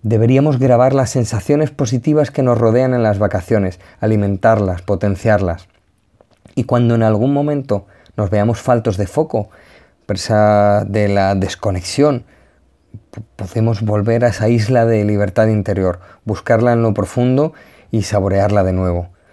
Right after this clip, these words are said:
Sentiremos así la naturaleza de la mente y la paz más alta. Eso será nuestra guía, nuestra dirección y nuestro sentido, donde la magia de la existencia aparece.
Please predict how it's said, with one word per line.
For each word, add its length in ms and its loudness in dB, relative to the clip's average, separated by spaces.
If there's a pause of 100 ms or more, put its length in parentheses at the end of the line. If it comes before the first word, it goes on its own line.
(120)
Sentiremos 600 0
así 300 0
la 160 2
naturaleza 580 0
de 80 2
la 100 0
mente 420 -2 (320)
y 80 -4
la 220 0
paz 260 -2
más 240 -4
alta. 400 -4 (220)
Eso 220 -8
será 360 2
nuestra 480 -4
guía, 640 0 (280)
nuestra 360 -2
dirección 680 -2 (300)
y 120 -6
nuestro 340 -4
sentido, 500 -6 (420)
donde 600 -2 (140)
la 120 -6
magia 420 0
de 60 2
la 80 0
existencia 880 -4 (220)
aparece. 540 -10